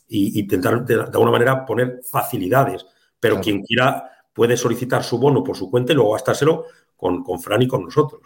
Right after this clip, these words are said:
Speaker 2: Y tiene, tiene las dos opciones. Eh,
Speaker 1: Claro.
Speaker 2: mm, em, supongo que hay ahora mismo mucha,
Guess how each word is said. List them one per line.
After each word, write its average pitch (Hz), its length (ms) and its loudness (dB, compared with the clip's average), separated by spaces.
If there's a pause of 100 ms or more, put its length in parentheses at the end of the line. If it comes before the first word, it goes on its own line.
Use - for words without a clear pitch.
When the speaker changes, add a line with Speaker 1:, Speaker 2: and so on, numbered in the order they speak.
(360)
Speaker 2:
Y 110 80 -12
tiene, 117 280 -4 (100)
tiene 117 180 -2
las 117 180 0
dos 117 200 -2
opciones. 123 300 -4 (120)
Eh, 110 240 -2 (180)
Speaker 1:
Claro. 107 220 -2
Speaker 2:
mm, 104 200 -4 (140)
em, 104 140 -6 (320)
supongo 147 720 0
que 117 80 -2
hay 117 140 0
ahora 113 100 0
mismo 110 240 -4
mucha, 104 560 -2